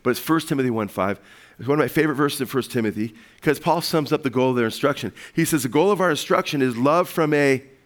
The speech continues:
pure heart." Love from a pure heart. "And a good conscience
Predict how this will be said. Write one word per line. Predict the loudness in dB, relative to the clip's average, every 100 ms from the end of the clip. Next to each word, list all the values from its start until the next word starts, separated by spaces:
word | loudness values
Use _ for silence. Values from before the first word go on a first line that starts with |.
| _ _ _ _ _ _ _ _ _ _ -6
pure | 0 2
heart." | 2 -2 -4 -18 _ _ _ _ _ _ _ _ _ -2
Love | -2 0
from | 0
a | 0 -2 -10 _ -10
pure | -2 0
heart. | 0 -6 -10 _ _ _ _ _ _ _ _ _ _ _ _ _ _ _ _ _
"And | 2 2
a |
good | 2 0 0
conscience | -2 -2 -2 -8 -10 -16